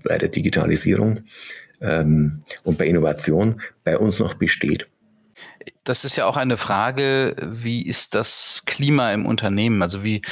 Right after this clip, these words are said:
Speaker 2: schaffe ich in einem Unternehmen ein Klima, das Innovationen begünstigt? Das ist auch durchaus eine Frage an Sie beide. Wie schafft man denn ein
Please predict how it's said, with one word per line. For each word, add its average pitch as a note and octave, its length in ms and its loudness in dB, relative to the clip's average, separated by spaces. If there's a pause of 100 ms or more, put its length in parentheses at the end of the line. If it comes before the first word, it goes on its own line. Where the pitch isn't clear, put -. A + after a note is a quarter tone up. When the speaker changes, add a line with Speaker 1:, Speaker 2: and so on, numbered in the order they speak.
(180)
Speaker 2:
schaffe D3 380 -2
ich B2+ 300 -2
in A2+ 120 2
einem A2+ 220 2
Unternehmen A2 480 2
ein G2+ 80 0
Klima, A#2+ 280 2
das G#2 180 0
Innovationen A#2 640 2
begünstigt? G#2+ 680 0
Das - 140 0
ist - 180 0
auch G2+ 120 -2
durchaus A#2 360 -2
eine G#2+ 220 2
Frage G#2+ 380 0
an G#2 140 0
Sie F#2+ 120 -2
beide. A2 340 -2
Wie A#2 80 2
schafft - 280 -2
man B2+ 100 0
denn A2+ 160 0
ein G2+ 240 0